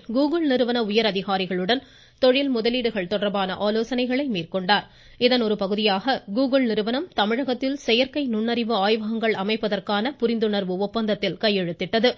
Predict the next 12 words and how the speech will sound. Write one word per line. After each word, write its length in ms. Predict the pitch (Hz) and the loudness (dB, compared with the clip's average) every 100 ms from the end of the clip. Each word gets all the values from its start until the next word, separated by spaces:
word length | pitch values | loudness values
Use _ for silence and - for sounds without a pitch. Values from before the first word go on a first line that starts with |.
| - - - _ | -6 -20 -20 _
இதன் 260 | 294 285 262 | 2 4 4
மூலம் 300 | 285 294 370 - | 2 0 -4 -4
ஆயிரக்கணக்கான 760 | 226 254 320 320 277 269 262 254 | 0 0 0 -2 -4 -2 -2 0
இளைஞர்களுக்கு 760 | 202 214 254 247 247 220 214 277 | 0 0 0 -2 -2 -2 -2 -6
திறன் 280 | 262 233 269 | -2 -2 0
பயிற்சியோடு 600 | 226 196 208 - 226 226 254 | -2 0 -2 0 0 0 0
வேலை 260 | 185 214 226 | -2 0 0
வாய்ப்புகள் 500 | 185 196 208 208 180 | 0 -2 -2 -4 -4
ஏற்பட 360 | 208 202 214 277 | -2 -2 -2 -2
வழிவகை 440 | 196 208 202 185 | 0 0 0 -2
செய்யப்பட்டுள்ளது. 760 | 165 208 175 175 165 185 220 240 - - - - | -4 -4 -4 -6 -6 -2 2 2 0 -12 -20 -8
இதேபோல் 420 | 220 202 190 226 | 0 0 2 0